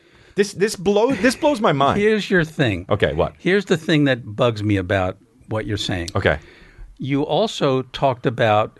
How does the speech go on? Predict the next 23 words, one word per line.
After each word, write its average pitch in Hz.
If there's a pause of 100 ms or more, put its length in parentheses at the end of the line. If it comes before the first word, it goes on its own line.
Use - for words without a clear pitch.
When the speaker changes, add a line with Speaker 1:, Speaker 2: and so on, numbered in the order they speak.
Speaker 2:
how 120
much 123
meat 139
you 113
put 120
in 117
a 120
Speaker 1:
Yes. 113
Speaker 2:
pasta 160
dish. 95
Speaker 1:
Yes. - (120)
This 226
blows 294
my 285
mind. 311
Speaker 2:
But 196
you, 160 (560)
you 151 (500)
think -
that 131
everybody 139
gives 123
that 123